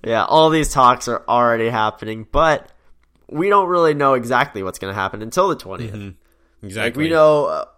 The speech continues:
Speaker 1: of the rumors, but nothing can be confirmed until then. So the fact that that's only nine days away is super exciting for us, I
Speaker 2: Yeah.
Speaker 1: think, because that's,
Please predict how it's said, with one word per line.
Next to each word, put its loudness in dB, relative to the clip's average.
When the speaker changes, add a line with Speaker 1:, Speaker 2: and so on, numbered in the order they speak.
Speaker 1:
of 0
the -4
rumors, -8
but -10
nothing -2
can -6
be -2
confirmed -4
until -4
then. -6
So -6
the -4
fact -6
that -4
that's -2
only -6
nine -4
days 0
away -4
is -8
super -2
exciting -2
for -8
us, -6
I -2
Speaker 2:
Yeah. -6
Speaker 1:
think, -10
because -10
that's, -4